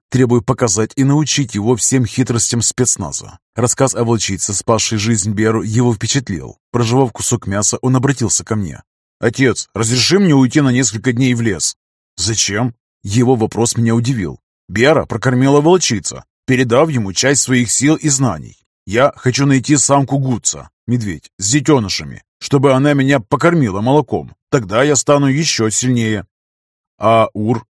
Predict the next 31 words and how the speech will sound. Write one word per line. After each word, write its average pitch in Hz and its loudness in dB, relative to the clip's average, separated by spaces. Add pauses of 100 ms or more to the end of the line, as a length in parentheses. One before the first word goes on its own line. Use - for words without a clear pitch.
(280)
Мой 135 2
вопрос 127 0
сбил 117 0
сына 110 -2
с - -4
толку. 85 -4 (460)
«Что 170 2
Ур, 120 2
отец?» 117 -2 (440)
«Уру 131 2
тоже 147 0
найдём 135 2
самку 120 0
Ура, 98 0 (160)
мамонта, 95 -2 (260)
чтобы 120 -2
та 123 2
его 127 2
покормила, 127 0 (240)
и 123 -2
тогда 123 2
он 127 0
станет 131 0
сильнее 131 2
всех 143 -2
вас 95 -2
и 139 2
будет 143 2
бить, 131 0
словно 131 0
детей». 113 -2